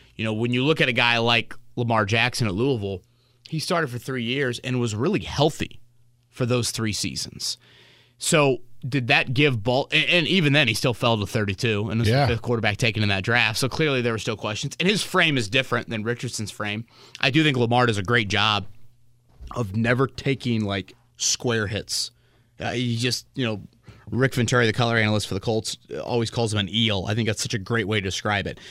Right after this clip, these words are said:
Speaker 1: He's just so slippery. And, and you just don't get square shots on him.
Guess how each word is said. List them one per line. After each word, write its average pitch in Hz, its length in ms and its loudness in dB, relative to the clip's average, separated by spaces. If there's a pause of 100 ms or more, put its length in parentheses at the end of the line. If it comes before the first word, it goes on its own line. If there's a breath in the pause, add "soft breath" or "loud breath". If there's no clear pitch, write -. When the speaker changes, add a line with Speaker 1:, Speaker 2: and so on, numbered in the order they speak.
Speaker 1:
He's - 100 -12
just 135 160 0
so 156 100 4
slippery. - 540 0 (360 loud breath)
And, 127 160 2
and 127 220 4
you 123 60 4
just 123 160 2
don't 143 100 2
get 123 140 -2
square 131 340 2
shots 120 440 2
on 120 260 0
him. 95 260 -4